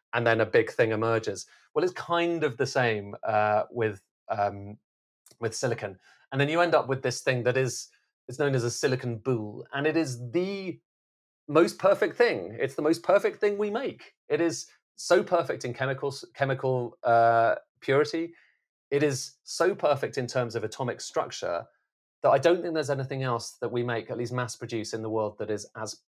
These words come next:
perfect. And this, of course, is all way before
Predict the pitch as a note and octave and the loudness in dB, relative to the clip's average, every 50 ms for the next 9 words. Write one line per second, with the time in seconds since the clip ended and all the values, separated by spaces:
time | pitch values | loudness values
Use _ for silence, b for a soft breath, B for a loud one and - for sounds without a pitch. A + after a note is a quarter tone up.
0 | _ - - - C#3 C3 A#2+ - - - - - - - B B B B B B | _ -20 -10 -2 0 0 0 0 -4 -10 -10 -10 -12 -20 B B B B B B
1 | B - D#3+ F3 A#3+ C4 - - - - B3 - E3+ E3+ D3+ G3+ A3 A3+ A3+ A3 | B -2 2 4 4 2 2 0 -4 -2 -2 0 0 0 0 0 -2 -2 -2 -2
2 | G#3 F3+ C3+ - _ _ _ _ C3+ B2+ C3 E3+ F#3 G#3 A3 A3 A3 G#3+ E3+ D#3 | -4 -4 -8 -10 _ _ _ _ -8 0 4 6 8 8 6 4 2 -2 -4 -6
3 | C3+ - - A#3 - C3 A2+ G#2 G#2 A2 A#2+ A2 | -10 -8 -4 0 0 2 2 2 0 -2 -6 -12